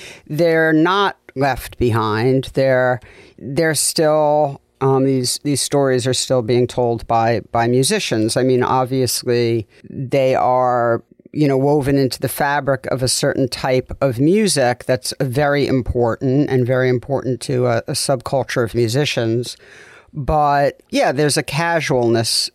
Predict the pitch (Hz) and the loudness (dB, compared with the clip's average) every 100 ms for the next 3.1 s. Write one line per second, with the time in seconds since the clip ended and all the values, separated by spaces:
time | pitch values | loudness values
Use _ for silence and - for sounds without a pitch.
0 | - - 113 113 - 117 113 - - - | -8 -2 0 0 0 -2 -2 -2 -8 -10
1 | - - _ _ 147 127 - 127 - 127 | -10 -14 _ _ -2 -2 0 -2 0 0
2 | 123 120 131 - - 180 147 110 110 110 | 0 0 -2 -2 0 0 0 -2 -2 -4
3 | 135 | -6